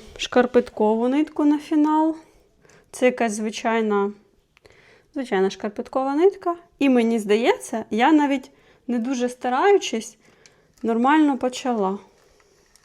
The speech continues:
І воно пішло. І воно собі нормально пішло. Отак я собі кручу.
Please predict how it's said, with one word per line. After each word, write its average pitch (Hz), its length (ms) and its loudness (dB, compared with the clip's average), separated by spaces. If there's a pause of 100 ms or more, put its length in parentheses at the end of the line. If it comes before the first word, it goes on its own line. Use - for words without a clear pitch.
І 208 120 -4
воно 214 500 -2 (120)
пішло. 233 580 -4 (1120)
І 226 80 -8
воно 214 340 0
собі 233 300 -4
нормально 254 640 -2
пішло. 381 400 -4 (2500)
Отак 220 460 -4
я 233 120 -6
собі 226 340 -8
кручу. 240 640 -4